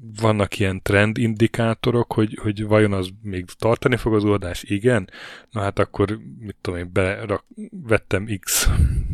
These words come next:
részvényt, és még csak nem is fizikai részvény, hanem az ilyen tőkeátétes kereskedés volt, ami tényleg konkrétan az, hogy fogadsz arra, hogy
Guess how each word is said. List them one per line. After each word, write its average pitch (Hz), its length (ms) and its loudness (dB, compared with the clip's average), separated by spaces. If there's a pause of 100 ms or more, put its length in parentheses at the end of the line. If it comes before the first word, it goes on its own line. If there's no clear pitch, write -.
(920)
részvényt, 131 840 0 (520)
és - 140 -8
még 107 100 2
csak 117 120 4
nem 156 120 4
is 123 80 4
fizikai 104 400 4
részvény, 98 320 0
hanem 101 80 -4
az 92 100 -4
ilyen 95 180 -4
tőkeátétes 95 800 4
kereskedés 87 600 0
volt, 95 200 -2
ami 92 140 -4
tényleg 92 320 -2
konkrétan 104 460 2
az, 98 80 0
hogy - 140 0
fogadsz 95 480 2
arra, 92 240 0
hogy 92 180 0